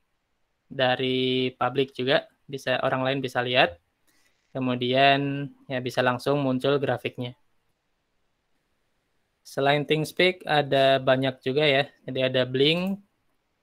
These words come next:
Blink dot I O. Ini mungkin lebih, eh, enak dilihat di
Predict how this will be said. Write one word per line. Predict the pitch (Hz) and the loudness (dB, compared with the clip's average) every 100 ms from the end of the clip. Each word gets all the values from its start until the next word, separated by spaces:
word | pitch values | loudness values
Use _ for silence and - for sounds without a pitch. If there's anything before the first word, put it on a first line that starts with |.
| - | -12
Blink | 127 123 123 127 123 131 131 - | -6 -4 -2 -4 -4 -4 -4 -4
dot | 135 - - | -6 -4 0
I | 131 120 | 2 2
O. | 139 156 185 202 - - - _ _ _ _ _ _ _ _ _ _ _ _ - | 2 2 2 -2 -14 -20 -20 _ _ _ _ _ _ _ _ _ _ _ _ -14
Ini | 143 | -10
mungkin | 139 139 135 143 | -8 -8 -4 -2
lebih, | 135 131 131 131 - - _ _ | -2 -2 -2 -2 -6 -20 _ _
eh, | - 143 131 131 131 131 131 - _ _ _ _ | -4 2 4 4 2 0 -4 -8 _ _ _ _
enak | 151 143 135 135 | -2 0 -2 -2
dilihat | 131 131 131 131 | -2 2 2 0
di | 131 139 143 147 147 | -2 0 2 2 0